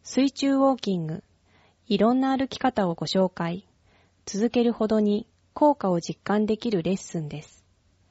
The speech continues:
木曜クラス、定員三十名。午前十一時三十分から午後零時三十分。金曜クラス、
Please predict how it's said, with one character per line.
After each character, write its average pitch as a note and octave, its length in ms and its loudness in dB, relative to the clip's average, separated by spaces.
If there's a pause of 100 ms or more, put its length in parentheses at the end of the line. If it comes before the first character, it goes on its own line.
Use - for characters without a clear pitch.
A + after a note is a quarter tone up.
(540)
木 G3+ 260 2
曜 C#4 160 6
ク C4+ 140 0
ラ A3+ 100 2
ス、 - 240 -10 (340)
定 A#3 220 4
員 A#3+ 200 2
三 B3+ 280 2
十 A#3 240 2
名。 D#3 340 -6 (680)
午 C4+ 180 2
前 F3+ 260 -2 (160)
十 A#3+ 160 2
一 C4+ 220 -2
時 A3+ 100 -2
三 A3 240 0
十 B3 140 0
分 F#3 320 -2
か D#3 100 -6
ら D3+ 260 -6 (400)
午 B3 140 4
後 F#3 220 -2 (180)
零 B3 240 4
時 F#3 140 -4
三 G3 260 0
十 G3+ 140 -2
分。 - 380 -12 (1000)
金 C4 240 2
曜 C4 200 2
ク B3+ 120 -2
ラ A#3 120 2
ス、 - 240 -8